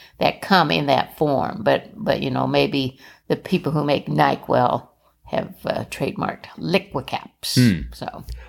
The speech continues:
Speaker 2: Well, so, so the queue of Liquicaps ran into thirty-two down, uh, Even Steven, which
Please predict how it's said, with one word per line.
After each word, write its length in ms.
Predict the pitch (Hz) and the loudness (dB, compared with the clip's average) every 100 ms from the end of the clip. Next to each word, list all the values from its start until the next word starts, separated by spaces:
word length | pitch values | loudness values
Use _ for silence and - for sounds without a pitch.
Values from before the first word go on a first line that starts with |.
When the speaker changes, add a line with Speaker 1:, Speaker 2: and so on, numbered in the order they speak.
| - | -2
Speaker 2:
Well, 400 | 135 131 127 - 98 | 4 6 4 0 4
so, 340 | 139 123 113 - | 6 6 2 2
so 340 | - 131 117 | 6 6 6
the 200 | 110 117 | 4 2
queue 340 | 113 - 226 202 | 2 4 6 6
of 100 | 117 | 6
Liquicaps 760 | 135 147 143 - 104 101 - | 2 4 2 2 2 0 -2
ran 240 | 113 113 113 | 2 4 4
into 340 | 113 110 110 | 4 2 0
thirty-two 600 | 101 160 165 165 - 123 | 2 2 2 2 2 2
down, 500 | 104 117 123 104 95 - - - - _ - | 4 4 4 2 0 -6 -20 -20 -20 _ 0
uh, 300 | 110 107 - 170 | 2 2 2 2
Even 280 | 170 165 | 4 4
Steven, 520 | 139 - 170 151 113 101 | 4 4 4 6 6 4
which 180 | 120 | 4